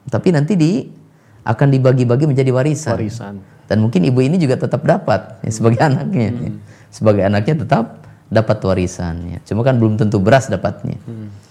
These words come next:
Speaker 1: Ya, atau mungkin nanti ketika bagi waris, di total sekian, ya, kemudian kata ibu ini, "Eh, ada juga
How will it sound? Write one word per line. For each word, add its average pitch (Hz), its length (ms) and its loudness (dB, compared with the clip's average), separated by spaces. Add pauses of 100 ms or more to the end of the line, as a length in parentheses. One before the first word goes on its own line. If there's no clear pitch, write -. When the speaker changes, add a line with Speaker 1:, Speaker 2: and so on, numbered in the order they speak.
(640)
Speaker 1:
Ya, - 240 -10
atau - 160 2
mungkin 143 400 2
nanti 131 380 0
ketika 117 320 -2
bagi 104 240 2
waris, 123 680 -2 (540)
di - 80 -2
total 95 280 0
sekian, 139 840 0 (680)
ya, 87 220 -4
kemudian 101 240 -2
kata 107 180 0
ibu 101 220 0
ini, 151 480 0 (400)
"Eh, - 160 -4
ada 117 160 4
juga 151 320 2